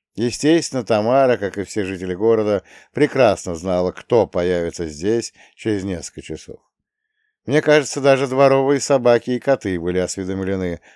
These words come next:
о приезде команданта. Эта чудесная женщина еще с вечера сама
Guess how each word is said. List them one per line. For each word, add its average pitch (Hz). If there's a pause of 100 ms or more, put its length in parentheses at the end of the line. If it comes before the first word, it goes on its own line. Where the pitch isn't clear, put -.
(100)
о 101
приезде 92
команданта. 87 (1200)
Эта 160
чудесная 143
женщина 131
еще 120
с -
вечера 104
сама 95